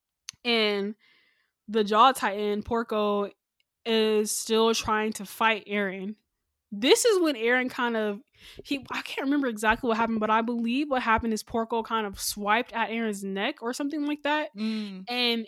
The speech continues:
Speaker 1: Eren reflected, reflexively grabbed, um, the Warhammer and her crystal and, like, blocked it. And then he kinda saw, like,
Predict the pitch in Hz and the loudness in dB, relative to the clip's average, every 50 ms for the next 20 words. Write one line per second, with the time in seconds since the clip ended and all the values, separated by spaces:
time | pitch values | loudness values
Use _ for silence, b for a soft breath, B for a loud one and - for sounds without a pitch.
0 | - - 226 233 254 269 262 254 254 247 240 233 208 202 202 220 220 220 - - | -6 -4 -2 0 0 0 -2 -2 -2 -2 -4 -6 -6 -4 -2 -2 -2 -2 -2 -10
1 | - - 214 214 226 226 - - 254 240 - 226 226 226 214 - 220 226 233 - | -12 -8 -4 -2 -2 -2 -4 -8 -8 -8 -6 -6 -6 -6 -2 0 -2 -2 0 -2
2 | 254 233 214 214 220 214 208 202 214 - - 196 - 220 214 214 226 226 226 220 | -4 -4 -4 -6 -6 -8 -8 -8 -10 -12 -16 -6 -2 2 4 6 8 6 6 4
3 | 208 - - _ - 214 214 208 202 196 202 196 196 190 190 202 220 240 247 247 | 0 -6 -14 _ 6 8 8 8 8 4 2 0 -2 0 2 2 4 4 4 2
4 | 254 233 220 220 214 208 202 208 196 - - 294 302 - - 233 214 202 196 196 | 2 0 2 0 0 0 -2 -6 -8 0 0 0 0 2 0 0 2 2 0 -2
5 | - 214 214 214 214 208 202 196 185 185 185 214 226 220 220 - 208 214 - - | -4 -4 -4 -2 -2 -2 -4 -4 -6 -4 2 4 4 4 4 0 -6 -6 -6 -6
6 | - B B B B B B B 233 240 262 285 311 320 269 - 262 240 226 214 | -10 B B B B B B B 6 8 10 10 10 10 10 8 6 6 6 4
7 | - - 240 233 226 214 202 196 196 - | 4 6 8 8 8 6 4 0 -2 -4